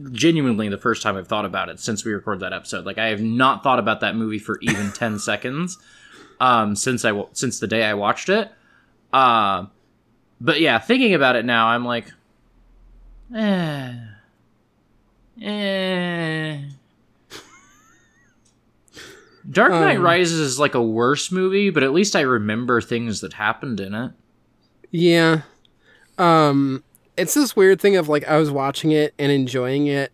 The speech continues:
Speaker 2: and I feel like there's, like, a little bit more effort put into, like, defining an aesthetic, even if it's not that, like, distinct or amazing of an aesthetic than, like, Marvel, which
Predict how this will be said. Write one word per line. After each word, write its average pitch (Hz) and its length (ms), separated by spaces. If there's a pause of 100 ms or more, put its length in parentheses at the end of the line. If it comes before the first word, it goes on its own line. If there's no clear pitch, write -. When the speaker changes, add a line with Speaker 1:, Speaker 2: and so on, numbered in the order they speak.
Speaker 2:
and 127 480 (400)
I 170 80
feel 247 160
like 233 160
there's, 240 200
like, 214 220 (100)
a 160 60
little 160 260
bit 185 140
more 165 280
effort 143 420
put 151 180
into, 135 640
like, 123 460
defining 139 680
an 131 80
aesthetic, 123 540
even 127 240
if 123 160
it's - 440
not 131 360 (520)
that, 131 440 (640)
like, 156 260
distinct 151 460
or 156 140
amazing 143 400
of 147 80
an 151 80
aesthetic 156 560
than, 147 240
like, 131 180
Marvel, 123 420
which - 360